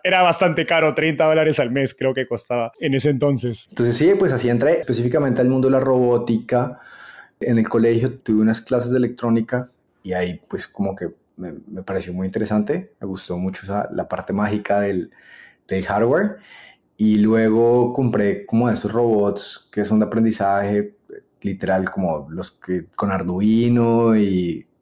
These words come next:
Speaker 2: cosas muy, muy, muy básicas. Y ahí fue como que empecé a jugar con eso y me empecé a animar más y a averiguar más, hasta que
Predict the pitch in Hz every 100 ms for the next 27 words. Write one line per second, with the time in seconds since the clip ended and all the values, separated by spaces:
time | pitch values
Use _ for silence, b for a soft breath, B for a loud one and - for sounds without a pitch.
0 | _ _ - 95 92 107 117 117 117 113
1 | 113 110 113 110 131 151 175 - B B
2 | B B B - 113 101 92 - 147 165
3 | 156 110 98 98 90 107 110 131 131 131
4 | 127 123 110 - 95 92 85 92 101 104
5 | 117 131 131 123 110 95 90 92 117 123
6 | 123 117 110 95 _